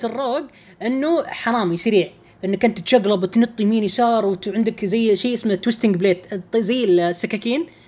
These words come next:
قدرة حقتك تفعلها بشكل مستمر. السكاكين تقعد تلف حولك وتقتل الناس، فأنت تصير تنقز وتذبح بشكل مستمر كل الناس. يوم اشتغلنا على البيلد هذا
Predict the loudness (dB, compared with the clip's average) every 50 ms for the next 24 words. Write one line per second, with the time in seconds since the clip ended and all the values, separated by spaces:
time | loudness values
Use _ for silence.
0 | _ _ _ 2 2 4 0 -4 -4 -6 -6 -8 -8 -6 -2 -2 0 -2 -2 -4
1 | -4 -4 -4 -4 -2 -4 -4 -4 -4 -4 -4 -2 -2 -2 -2 -2 -4 -4 -2 -4
2 | -4 -2 0 0 0 0 0 0 -4 -2 -2 -2 -2 0 -2 -2 0 -2 -2 -4
3 | -8 -12 -18 -20 -20 -20 -20 -12 -4 -2 -2 0 2 2 0 2 2 0 0 0
4 | 0 -2 -2 -2 -2 2 4 4 4 4 2 -2 -2 -2 -8 -10 -8 -10 -10 -10
5 | -4 -4 -4 -2 0 -2 -2 0 0 -2 -2 -2 -2 -2 -2 -2 -2 -2 -6 -10
6 | -14 -20 -20 _ _ _ _ _ -4 -4 -4 -8 -12 _ _ _ -8 -6 -4 -4
7 | -6 -2 -2 2 4 4 4 6 6 6 6 6 6 2 0 2 4 4 4 4
8 | 4 2 -2 -4